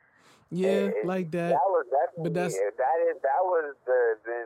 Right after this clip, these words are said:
Speaker 2: if, if that's the definition.
Speaker 1: But he did that in,
Speaker 2: Yeezus
Speaker 1: he did that with
Speaker 2: was
Speaker 1: eight oh eights.
Speaker 2: Well, yeah.
Speaker 1: He did
Speaker 2: Yeah,
Speaker 1: it with
Speaker 2: that's
Speaker 1: eight oh eights. So he, that's,
Speaker 2: eight oh eight.
Speaker 1: that's what I'm saying. Kanye
Speaker 2: But
Speaker 1: is
Speaker 2: Yeezus
Speaker 1: not
Speaker 2: was, like, even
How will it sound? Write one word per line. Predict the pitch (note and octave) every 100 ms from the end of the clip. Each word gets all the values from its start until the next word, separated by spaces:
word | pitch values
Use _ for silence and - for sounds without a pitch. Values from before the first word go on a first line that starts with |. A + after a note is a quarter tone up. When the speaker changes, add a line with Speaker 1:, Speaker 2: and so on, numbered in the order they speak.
| A2+
Speaker 2:
if, | A2
if | G2 A2+
that's | A#2 A#2+ -
the | C3
definition. | C3 C3 A#2+ C3+ C#3+ - G2 F#2+ G2 _ _
Speaker 1:
But | C#3+
he | C#3 D3+
did | E3 D#3+
that | D#3+ D3+
in, | C3+
Speaker 2:
Yeezus | A#2+ -
Speaker 1:
he | C3 E3
did | F3 E3
that | D#3+
with | D#3 D#3+
Speaker 2:
was | D#3
Speaker 1:
eight |
oh | D#3+ F#3
eights. | - - - - - _ _ _ _ _ _ _ _ _ -
Speaker 2:
Well, | C#3 D3+ F3 - - _ C3+
yeah. | C#3+ C#3+ C#3 C3+ B2+ - _ _ _
Speaker 1:
He | - C#3
did | D3+
Speaker 2:
Yeah, |
Speaker 1:
it | D3+
with | D3
Speaker 2:
that's | D3
Speaker 1:
eight | D3+
oh | E3
eights. | C3+ - -
So | C#3+ C3+ B2 - _ _
he, | -
that's, | C#3+
Speaker 2:
eight | G#2+
oh | G#2 G2
eight. | G2 _ -
Speaker 1:
that's | D#3 E3
what | E3+
I'm | D#3
saying. | - D#3 C#3+
Kanye | B2 D3+ C#3+ D3
Speaker 2:
But | D3+
Speaker 1:
is | D#3+ D#3 C3+
Speaker 2:
Yeezus | C#3
Speaker 1:
not | C#3 C#3
Speaker 2:
was, | D3 C3+
like, | C#3 C3 A#2+ A#2 _ _ _ _ C#3 D3
even | C#3 C3